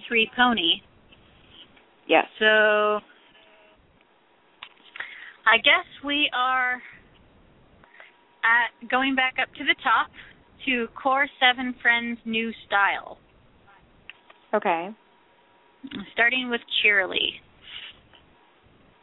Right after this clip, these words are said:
Speaker 2: Okay, she's got pigtails. I like these ponies only as, like,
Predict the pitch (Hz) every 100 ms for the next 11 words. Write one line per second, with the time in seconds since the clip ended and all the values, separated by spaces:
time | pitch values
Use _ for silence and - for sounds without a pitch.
0 | _ _ _ _ _ _ _ _ _ _
1 | - _ _ _ _ _ _ _ _ _
2 | _ _ _ _ - - 370 349 254 240
3 | 247 - - - 277 254 262 - 226 208
4 | 220 208 208 208 - - - - - -
5 | _ _ _ _ _ _ _ _ _ _
6 | _ _ - - _ 262 285 285 285 -
7 | 240 240 - - 240 226 226 - 214 214
8 | 214 - 196 190 196 180 -